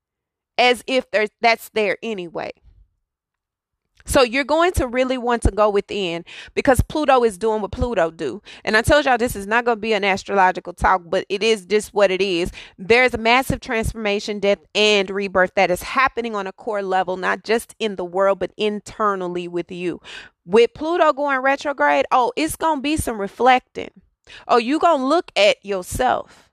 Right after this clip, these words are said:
You gonna see yourself for who you are. And nothing that you put on, nothing that you say, nothing that you put on,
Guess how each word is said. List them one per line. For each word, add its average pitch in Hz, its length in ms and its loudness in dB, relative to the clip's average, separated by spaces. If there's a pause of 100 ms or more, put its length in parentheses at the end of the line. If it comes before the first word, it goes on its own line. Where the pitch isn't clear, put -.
(200)
You 285 160 -2
gonna 330 200 2
see 311 500 0
yourself 220 500 2
for 196 140 -6
who 233 180 -12
you 185 300 -10
are. 185 240 0 (260)
And 208 300 0
nothing 311 500 2
that 262 200 4
you 247 160 -8
put 269 340 -6
on, 214 360 -2
nothing 285 440 -4
that 254 220 2
you 262 160 -6
say, 185 540 0 (240)
nothing 269 520 0
that 262 300 0
you 262 180 -8
put - 320 2
on, 226 380 0